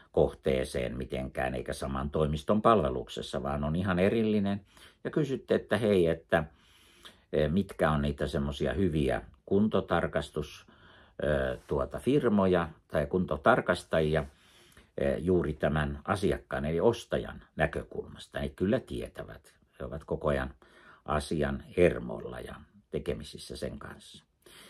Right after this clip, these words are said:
Eli kuntotarkastus kannattaa teettää ja siihen kannattaa satsata. Se on yleensä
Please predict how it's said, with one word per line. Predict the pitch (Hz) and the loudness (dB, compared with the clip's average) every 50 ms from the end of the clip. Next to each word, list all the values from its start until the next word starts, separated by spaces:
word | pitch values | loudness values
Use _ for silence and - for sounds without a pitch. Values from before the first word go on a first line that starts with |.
| - _ - | -14 _ 0
Eli | 87 85 85 | 0 0 0
kuntotarkastus | - - 139 139 123 117 101 - 92 87 - - - 71 - - - 71 69 - - _ | 0 -2 -2 0 0 -2 2 4 4 4 4 2 0 -4 -4 -4 -8 -8 -8 -8 -16 _
kannattaa | _ - 71 65 64 - _ - 73 69 76 | _ -4 -4 -4 -6 -8 _ -4 -4 -4 0
teettää | - 110 107 113 113 - _ _ _ 95 87 | 2 4 4 4 2 0 _ _ _ 2 4
ja | 87 80 80 | 4 2 0
siihen | - - 73 - - - | -2 -4 -6 -6 -6 -4
kannattaa | - 107 120 120 - _ - 98 95 | -2 -2 -2 -4 -6 _ 0 0 0
satsata. | - - 92 87 - - - 71 71 76 | 2 2 0 0 0 -2 -4 -2 -2 -4
Se | 73 - - - | -8 -8 -10 -8
on | 64 80 | -4 -2
yleensä | 92 98 92 92 90 - 85 80 | 0 0 0 0 0 0 0 0